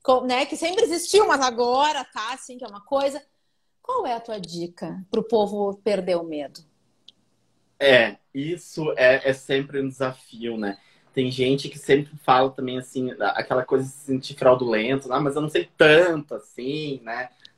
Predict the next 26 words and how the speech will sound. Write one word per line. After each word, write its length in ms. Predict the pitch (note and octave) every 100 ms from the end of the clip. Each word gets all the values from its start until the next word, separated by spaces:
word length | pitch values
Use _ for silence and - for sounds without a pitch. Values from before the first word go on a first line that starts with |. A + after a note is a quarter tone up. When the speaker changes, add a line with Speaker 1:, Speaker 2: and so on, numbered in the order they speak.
| -
Speaker 2:
Tem 80 | A#2+
várias 320 | A#2 C#3 -
teorias. 500 | C3+ B2 A#2 A#2 - _ _ _ _
Mas 280 | C#3 C#3+ C#3
é 240 | D#3 E3+ - _ -
prática 640 | D3+ C3+ C#3 - - C#3+ C#3+
e 100 | C#3
exercício. 800 | C#3+ C#3 - A#2+ G#2+ - G#2+ -
No 200 | D3+ E3+
começo, 880 | F#3+ F3 B2+ B2 D#3 E3+ - A2 - _ _ _
tu 80 | -
não 120 | C3+ D3
vai 200 | A#2+ B2+
gostar. 320 | A#2 - - _ _ _
Tu 100 | A2+
acha, 300 | A2+ - -
"Nossa, 540 | C#3 C3 C#3 D3 - B2+
que 100 | D3+
horrível." 400 | C#3+ B2+ A2 - _ _ _ _ _ _ A2+
Mas 260 | C#3+ C#3
é 240 | D3 E3+ - _
academia, 720 | - - D#3+ F3+ C4+ F#3 C3+
a 60 | A#2
mesma 280 | A#2+ D#3 G4
coisa, 460 | - D#3 A2 A2
né? 180 | G#2 G#2